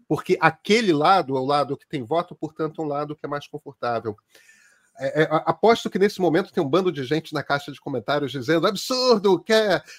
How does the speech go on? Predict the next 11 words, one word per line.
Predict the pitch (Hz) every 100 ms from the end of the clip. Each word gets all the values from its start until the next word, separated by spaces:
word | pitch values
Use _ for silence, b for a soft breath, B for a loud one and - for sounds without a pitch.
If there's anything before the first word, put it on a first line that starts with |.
| -
normalizar | 214 226 220 190 240
fascista, | 226 - 226 247 220 -
quer | 214 208
isso, | 214 226 220
quer | 226
aquilo." | 214 226 196
Não. | 196 190 202 - _ _ _ _ _ _ _ _ _ _ _
Eu, | 135 151 185
eu | 180
só | - 208
quero | - 185 214